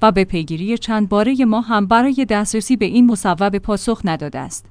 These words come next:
همچنین پیگیری ما از وزارت ارتباطات در مورد جزئیات این مصوبه به نتیجه نرسیده است.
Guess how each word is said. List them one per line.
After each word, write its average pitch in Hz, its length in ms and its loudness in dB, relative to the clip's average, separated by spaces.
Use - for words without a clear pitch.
همچنین 254 520 4
پیگیری 175 480 0
ما 240 200 4
از 175 240 -2
وزارت 185 400 0
ارتباطات 226 840 -2
در 220 160 2
مورد 202 360 0
جزئیات 190 540 -2
این 240 260 4
مصوبه 185 560 0
به 214 120 0
نتیجه 214 480 0
نرسیده 175 520 -2
است. - 320 -12